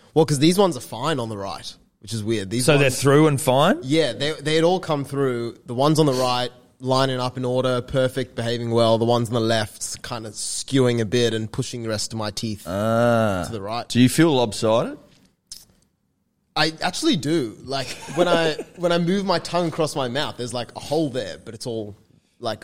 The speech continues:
Speaker 2: It's
Speaker 1: it's
Speaker 2: all
Speaker 1: all,
Speaker 2: toothed up
Speaker 1: it's
Speaker 2: on
Speaker 1: all
Speaker 2: the other
Speaker 1: there. It's
Speaker 2: side.
Speaker 1: all, it's all walled up on the other side. So
Speaker 2: I've got
Speaker 1: it's weird.
Speaker 2: three wisdom teeth coming through, and the dentist said to me back in the day,
Speaker 3: Coming through?
Speaker 2: Yeah.
Speaker 3: You're thirty-two.
Speaker 2: I know, <laughs>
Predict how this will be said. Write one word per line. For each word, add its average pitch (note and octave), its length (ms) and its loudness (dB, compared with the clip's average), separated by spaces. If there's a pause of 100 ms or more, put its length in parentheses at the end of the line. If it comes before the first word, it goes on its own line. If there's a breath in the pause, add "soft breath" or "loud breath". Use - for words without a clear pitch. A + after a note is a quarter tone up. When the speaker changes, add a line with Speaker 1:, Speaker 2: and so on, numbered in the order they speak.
(140)
Speaker 2:
It's B2 160 0
Speaker 1:
it's - 40 4
Speaker 2:
all A#2+ 160 6
Speaker 1:
all, A2+ 40 -6
Speaker 2:
toothed B2 320 2
up A#2+ 100 6
Speaker 1:
it's C3+ 80 -2
Speaker 2:
on A#2+ 80 2
Speaker 1:
all - 20 0
Speaker 2:
the G#2+ 80 2
other G#2+ 80 6
Speaker 1:
there. G#2 80 4
It's - 60 0
Speaker 2:
side. A2+ 340 4
Speaker 1:
all, B2 120 -8
it's G#2+ 180 -12
all B2+ 120 -4
walled A#2+ 320 2
up A#2+ 180 0
on G#2+ 80 -10
the G#2 60 -10
other C3 140 -8
side. C#2+ 320 -10
So A2 120 -2
Speaker 2:
I've D#3 300 4
got A#2+ 300 4 (100)
Speaker 1:
it's G#2+ 100 -10
weird. G#2 340 -4
Speaker 2:
three A#2+ 260 4
wisdom A2 380 2
teeth G2+ 240 0
coming G2+ 260 0
through, F#2 340 0
and D#2+ 100 -4
the G#2 60 -2
dentist G2+ 340 -2
said G2+ 160 0
to F#2 40 -4
me F#2 100 -2
back F#2 200 0
in F#2 60 -4
the F2+ 60 -2
day, F#2 60 2
Speaker 3:
Coming E3 320 2
through? G#2 640 2
Speaker 2:
Yeah. D#3 140 6
Speaker 3:
You're C#3 80 4
thirty-two. F3 720 0
Speaker 2:
I A#2 120 2
know, C3 100 -2
<laughs> - 140 4